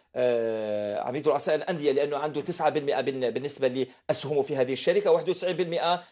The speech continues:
بالنسبة لسبعة مساهمين بواحد وعشرين بالمئة، ثلاثة بالمئة لكل مساهم، سبعين بالمئة للنادي الهاوي. قبل ذلك أيضًا بقاء موسوني أو رحموني،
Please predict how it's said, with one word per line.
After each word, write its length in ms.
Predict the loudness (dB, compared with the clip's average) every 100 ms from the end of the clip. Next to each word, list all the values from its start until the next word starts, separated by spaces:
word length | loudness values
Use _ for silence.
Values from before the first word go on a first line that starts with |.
| _
بالنسبة 400 | -2 -2 2 2
لسبعة 440 | 2 0 0 0 -2
مساهمين 580 | -4 -4 -4 -2 -4 0
بواحد 280 | 0 2 0
وعشرين 300 | -2 -4 -8
بالمئة، 440 | -6 -4 -2 -4 -8 _
ثلاثة 200 | 2 2
بالمئة 340 | 0 -2 -2 -2
لكل 260 | -4 -6
مساهم، 420 | -8 -2 -2 -2
سبعين 300 | -4 -2 -2
بالمئة 320 | -2 -2 2 2
للنادي 500 | 2 2 2 0 -4 -6 -2
الهاوي. 460 | 0 2 2 0 -6 _
قبل 140 | 2 4
ذلك 280 | 2 2
أيضًا 400 | -2 -2 -2 -6 -8 _ _ _ _
بقاء 320 | -4 -2 -2 -2
موسوني 440 | -6 -4 -2 0
أو 120 | 2
رحموني، 540 | 0 -2 -6 -6 -8